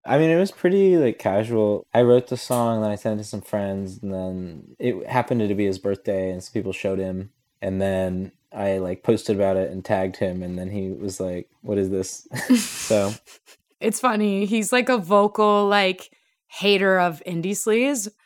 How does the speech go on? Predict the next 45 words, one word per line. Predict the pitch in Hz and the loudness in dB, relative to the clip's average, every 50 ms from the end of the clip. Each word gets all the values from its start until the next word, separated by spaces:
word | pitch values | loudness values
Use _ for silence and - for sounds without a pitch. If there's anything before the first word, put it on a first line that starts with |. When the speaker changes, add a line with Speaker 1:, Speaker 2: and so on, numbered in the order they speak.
| _ - | _ 0
Speaker 2:
but | 214 175 | 2 2
I | 170 185 | 2 2
looked | 180 170 214 208 - 220 | 0 0 -2 -2 -2 -4
up | - | -4
his | 196 180 - | -4 -2 0
articles | 175 165 175 180 220 196 175 | 2 2 2 0 -2 -4 -2
and | 196 175 | -2 0
I | 156 | 0
actually | 160 170 - - 180 165 | -2 -2 -2 -2 -2 0
liked | 151 151 156 151 - | 0 -2 -4 -4 -8
his | 165 135 | -10 -4
writing | 160 156 156 170 180 170 | -2 -2 -2 -2 -2 -2
a | 156 | 0
lot. | 156 147 147 165 | 0 0 0 0
I'm | |
like, | 190 196 185 180 | 0 0 2 4
"I, | 160 214 311 | 4 4 6
so | 294 277 247 | 6 6 6
you | 220 202 202 | 6 6 6
don't | 226 302 302 247 | 4 4 6 6
have | 202 190 190 | 6 6 4
to | - 175 | 4 0
like | 156 156 185 233 226 - | 2 4 4 4 4 2
it." | 160 147 135 - | -2 -4 -4 -2
<laughs> | |
I, | - 190 226 254 240 220 220 262 254 208 - | 0 2 4 4 4 4 4 4 4 4 4
I | 277 - 254 - - | 2 2 2 0 -2
just, | - - 240 - - - | -4 -4 -4 -2 2 4
like, | 254 233 214 - | 2 2 2 0
saw | - - - 208 175 196 | -4 2 4 4 4 4
that | 196 226 - | 4 2 0
he | 262 226 220 | 0 0 0
was, | 220 208 - | -2 0 2
like, | 226 202 190 - - - _ _ _ _ _ _ _ | 0 0 0 -2 -10 -20 _ _ _ _ _ _ _
having | - - 226 196 196 185 202 202 | -2 4 4 4 4 4 2 2
his | 214 214 202 185 170 | 2 2 2 0 0
own, | 185 170 175 180 185 190 | -2 0 0 0 0 0
like, | 180 165 175 214 - | 0 0 0 -2 -2
critique | - - 294 277 - - 330 330 330 262 | -4 -2 -2 0 4 4 4 6 6 4
of | 240 208 | 4 6
it, | 202 190 185 180 | 6 6 4 4
and | 165 208 | 2 0
I | 202 202 | 0 0
was | 214 - | -2 -2
like, | 233 233 - | -2 -4 -4